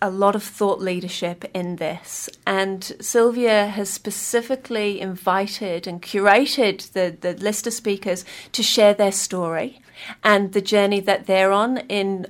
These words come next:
um, adopting open principles and what that means for them and for the organisations that they're working for.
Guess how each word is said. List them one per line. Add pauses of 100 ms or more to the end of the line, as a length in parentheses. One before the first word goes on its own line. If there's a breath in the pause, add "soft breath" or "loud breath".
um,
adopting
open
principles
and
what
that
means
for
them
and
for
the
organisations
that
they're
working
for.